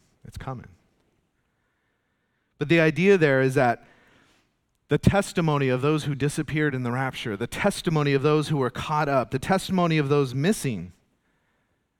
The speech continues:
it speaks to the hope of heaven. That's why he wants to blaspheme heaven. Because when people start trying to explain, "Where did all these people go?"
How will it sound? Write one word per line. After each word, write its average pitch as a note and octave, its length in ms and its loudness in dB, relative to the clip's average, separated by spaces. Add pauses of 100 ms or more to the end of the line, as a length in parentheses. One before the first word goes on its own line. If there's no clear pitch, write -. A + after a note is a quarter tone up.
(880)
it E3 140 -4
speaks - 880 -8 (500)
to F#3 120 -2
the F3 120 4
hope C#3+ 280 -2
of F3 140 0
heaven. F#3 420 2 (1300)
That's E3 200 4
why G3+ 160 4
he F#3+ 120 2
wants G3 260 2
to G#3 80 2
blaspheme F#3 580 2
heaven. A3+ 480 2 (1800)
Because F#3+ 280 2
when G3+ 120 4
people A#3 280 2
start A3+ 240 4
trying G#3+ 260 2
to G#3+ 80 2
explain, A3 420 2
"Where A3+ 220 6
did C4 140 4
all B3 140 6
these B3 200 0
people C4+ 460 2
go?" C3 400 2